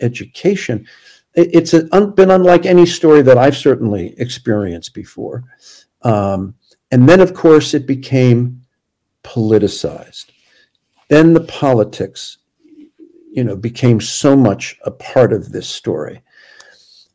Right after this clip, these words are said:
I have never, I mean, people say, "Well, what about nine eleven?" Obviously, nine eleven was, uh, you know, a, a, a transformational event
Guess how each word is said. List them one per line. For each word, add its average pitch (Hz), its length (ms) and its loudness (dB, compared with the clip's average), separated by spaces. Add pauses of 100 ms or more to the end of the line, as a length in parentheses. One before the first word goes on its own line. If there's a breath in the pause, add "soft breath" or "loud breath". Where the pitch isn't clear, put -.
I 143 220 6
have 135 220 4
never, 120 480 4
I 139 60 -2
mean, 117 160 2
people - 260 -6
say, 127 120 -4
"Well, 139 120 0
what 202 140 0
about 180 260 2
nine 127 200 0
eleven?" 113 480 -4
Obviously, 143 420 -6
nine 110 220 -2
eleven 107 440 -2
was, 90 440 -10
uh, 78 260 -8 (720 soft breath)
you 127 160 -2
know, 87 180 -6
a, 101 40 -10 (160)
a, 101 260 -10
a 101 180 -10 (180)
transformational 123 1200 -2
event 123 480 -2